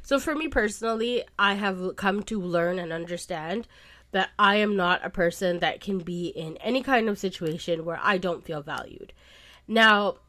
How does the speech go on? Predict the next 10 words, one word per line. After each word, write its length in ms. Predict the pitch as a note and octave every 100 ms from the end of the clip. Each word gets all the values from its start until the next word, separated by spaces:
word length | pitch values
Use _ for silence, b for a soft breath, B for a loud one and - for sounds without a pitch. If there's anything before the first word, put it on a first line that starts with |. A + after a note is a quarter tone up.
| _
personally, 720 | - C#4 C#4 C#4+ C#4 C#4 C#4
for 300 | B3 - A3
me, 540 | G#3 G#3 G#3+ G#3+ A3 -
my 400 | - F#3+ F3+ F#3
value 720 | F3 D#3+ F3 F#3+ G3+ G#3 G#3 G3+
is 280 | - F3+
a 80 | F3+
little 300 | E3+ F3+ G3
bit, 760 | F#3+ F3 E3+ E3 - - - - _ _ _ _ _ _ _ _ - b b b b _ _
um, 640 | G3 F3+ F3 E3+ D#3+ -